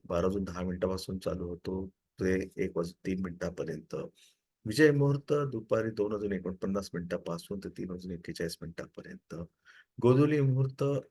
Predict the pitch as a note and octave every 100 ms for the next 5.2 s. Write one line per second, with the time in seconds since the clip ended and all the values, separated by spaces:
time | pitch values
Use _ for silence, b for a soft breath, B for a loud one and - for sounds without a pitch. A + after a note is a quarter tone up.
0 | _ - G#2+ G#2+ A2 G#2+ A2 - G#2 G#2+
1 | F#2 - G#2+ G2+ F#2 G2 G2 F#2 - G2+
2 | G2+ - F#2 G2 - G2 F2+ G#2+ F#2+ -
3 | F2+ F2+ - E2+ E2+ E2 - F2+ G2 B
4 | B B _ G#2 C3+ D3+ A#2 G#2+ G#2+ G#2
5 | G#2 -